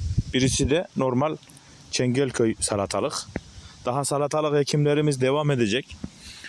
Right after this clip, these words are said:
Bahçemizde zararlılara karşı, e, böceklerimiz de çalışmalarını yürütüyor. Gördüğünüz gibi, e, uğur böceklerimiz,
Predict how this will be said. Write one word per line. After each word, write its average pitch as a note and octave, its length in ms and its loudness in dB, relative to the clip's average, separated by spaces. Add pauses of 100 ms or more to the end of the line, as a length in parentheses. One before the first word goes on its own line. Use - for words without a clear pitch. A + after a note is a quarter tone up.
(220)
Bahçemizde C#3 680 2
zararlılara C3+ 580 2
karşı, C3+ 420 0 (520)
e, G#2 720 2 (160)
böceklerimiz B2+ 760 2
de C3 160 0 (460)
çalışmalarını B2 680 2
yürütüyor. B2 580 2 (440)
Gördüğünüz B2 500 4
gibi, A#2 320 2 (1300)
e, F#2+ 220 2
uğur A2+ 280 2
böceklerimiz, G#2+ 720 2